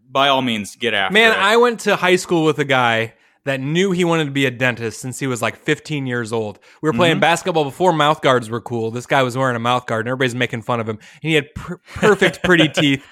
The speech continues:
Speaker 2: He's a beautiful man, uh, with great, shining, sparkly teeth. And
Speaker 1: He
Speaker 2: to
Speaker 1: does
Speaker 2: this day,
Speaker 1: have great teeth. I
Speaker 2: oh,
Speaker 1: think
Speaker 2: you
Speaker 1: I
Speaker 2: know
Speaker 1: know who
Speaker 2: I'm
Speaker 1: you're
Speaker 2: talking
Speaker 1: talking
Speaker 2: about.
Speaker 1: about.
Speaker 2: Okay, yeah, he might be your dentist.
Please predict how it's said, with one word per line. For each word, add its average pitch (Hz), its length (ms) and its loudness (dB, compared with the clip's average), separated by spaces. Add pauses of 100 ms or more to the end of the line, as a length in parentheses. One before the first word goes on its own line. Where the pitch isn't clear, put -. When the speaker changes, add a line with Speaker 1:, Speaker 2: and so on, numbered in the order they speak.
(260)
Speaker 2:
He's 165 200 -4
a 147 40 -8
beautiful 170 460 0
man, 123 460 0 (260)
uh, 135 240 2
with 156 180 -2
great, 165 380 2 (160)
shining, 180 500 2
sparkly 156 480 0
teeth. 135 320 -2 (240)
And 165 160 0
Speaker 1:
He 240 60 4
Speaker 2:
to - 80 2
Speaker 1:
does 160 140 2
Speaker 2:
this 139 80 0
day, 170 120 4
Speaker 1:
have 107 140 -2
great 113 260 4
teeth. 113 280 -2
I 147 60 2
Speaker 2:
oh, 151 100 6
Speaker 1:
think 143 80 4
Speaker 2:
you 151 80 4
Speaker 1:
I - 20 4
Speaker 2:
know 175 120 6
Speaker 1:
know 165 40 6
who 165 60 6
Speaker 2:
I'm - 60 6
Speaker 1:
you're 147 60 0
Speaker 2:
talking 160 280 4
Speaker 1:
talking 156 160 2
Speaker 2:
about. 98 160 0
Speaker 1:
about. 165 120 4
Speaker 2:
Okay, 143 200 2
yeah, 135 200 2
he 131 140 -6
might 139 240 -2
be 135 80 0
your 127 180 0
dentist. 120 380 -6